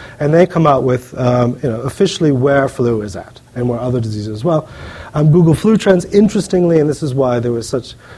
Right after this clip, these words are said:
great deal of interest around it, anticipates flu, uh, by,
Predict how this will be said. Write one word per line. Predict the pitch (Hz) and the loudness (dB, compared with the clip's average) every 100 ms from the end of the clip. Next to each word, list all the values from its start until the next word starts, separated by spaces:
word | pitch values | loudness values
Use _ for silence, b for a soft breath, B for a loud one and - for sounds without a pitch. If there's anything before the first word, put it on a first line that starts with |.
| B | B
great | 139 123 123 | -2 0 0
deal | 120 | 0
of | 117 | 0
interest | 175 170 160 | -2 -4 -4
around | 165 147 147 | 0 0 0
it, | - | -2
anticipates | 151 156 - 247 - - 139 120 - | -2 -2 -2 -2 -2 -4 -2 -2 -6
flu, | - 123 101 95 - - | -6 -6 -6 -12 -20 -12
uh, | 131 123 | -8 -6
by, | 120 135 139 139 | -4 -2 0 -2